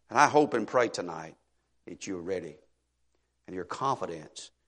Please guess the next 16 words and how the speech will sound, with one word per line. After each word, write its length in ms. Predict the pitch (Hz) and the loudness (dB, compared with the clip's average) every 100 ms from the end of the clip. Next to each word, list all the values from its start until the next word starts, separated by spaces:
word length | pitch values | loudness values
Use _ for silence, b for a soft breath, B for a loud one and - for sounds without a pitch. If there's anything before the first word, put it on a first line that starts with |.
| - | -12
is 180 | 98 95 | -10 -8
in 120 | 92 | -8
what 140 | 90 | -8
Jesus 720 | 85 104 123 151 147 147 147 - | -8 -4 0 0 0 -4 -6 -10
Christ 580 | - 120 120 120 113 - - | -8 -4 -2 -2 -6 -10 -6
alone 840 | 87 92 98 117 139 95 80 76 80 _ _ _ _ _ - | -6 -4 -6 -4 -2 -4 -8 -14 -20 _ _ _ _ _ -6
did 440 | 113 92 73 - _ _ _ - | -4 -4 -6 -16 _ _ _ -10
on 420 | 90 82 82 78 _ _ 87 | -8 -8 -12 -16 _ _ -18
the 100 | 92 | -16
cross. 560 | - 73 69 - - - b b b b b b _ - | -14 -16 -16 -18 -18 -20 b b b b b b _ -6
Now, 140 | 95 | -4
as 120 | 92 | -4
we 180 | 98 107 | -6 -6
move 280 | 101 139 143 | -2 0 0
from 160 | 123 123 | -2 4
this, 420 | 143 151 - | 4 4 -2